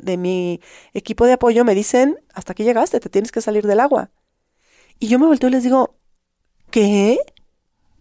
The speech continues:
Pero no me salgo, esta es una tormenta más en mi vida". Y entonces sigo dando un par de brazadas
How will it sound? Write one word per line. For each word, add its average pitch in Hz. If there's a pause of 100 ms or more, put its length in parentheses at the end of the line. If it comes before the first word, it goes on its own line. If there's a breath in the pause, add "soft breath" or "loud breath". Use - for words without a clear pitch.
Pero 269
no 269
me 370
salgo, 359
esta -
es - (100)
una 320
tormenta 269
más 277
en 302
mi 247
vida". 254 (800)
Y -
entonces 233
sigo 320
dando 233
un 226
par 220
de 233
brazadas 180